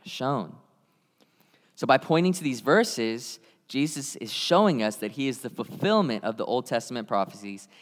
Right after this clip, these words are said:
and that he has come to shine a light in a land of deep darkness.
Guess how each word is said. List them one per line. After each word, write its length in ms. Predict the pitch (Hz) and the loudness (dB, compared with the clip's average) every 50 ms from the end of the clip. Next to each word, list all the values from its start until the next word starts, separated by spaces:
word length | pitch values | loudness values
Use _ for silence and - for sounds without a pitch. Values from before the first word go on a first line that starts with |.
| - - - | -20 -12 -8
and 120 | 113 120 | -6 -4
that 60 | 123 | -4
he 120 | 117 110 107 | -2 -2 -2
has 140 | 104 - | -2 -4
come 440 | - - - 143 139 147 160 175 180 180 | -8 -6 -2 0 2 2 2 2 0 -2
to 100 | 135 110 | -4 -6
shine 440 | - - - 113 120 123 131 131 - | -4 -2 0 0 2 0 -2 -2 -4
a 80 | - | -4
light 580 | 127 120 113 101 98 95 95 95 - - - - _ _ _ _ _ _ _ _ _ _ _ | -2 0 2 2 2 0 -2 -6 -10 -16 -20 -20 _ _ _ _ _ _ _ _ _ _ _
in 140 | - 101 98 | -8 -6 -6
a 80 | 95 95 | -6 -6
land 460 | 95 98 98 95 98 98 98 95 98 | -6 -6 -6 -6 -6 -8 -8 -8 -10
of 120 | 95 - | -12 -12
deep 340 | - 104 92 87 - _ _ | -12 -12 -12 -12 -14 _ _
darkness. 760 | - 92 104 107 104 - - - - - - - - - _ | -4 -4 -4 -4 -4 -8 -14 -20 -20 -20 -20 -20 -20 -20 _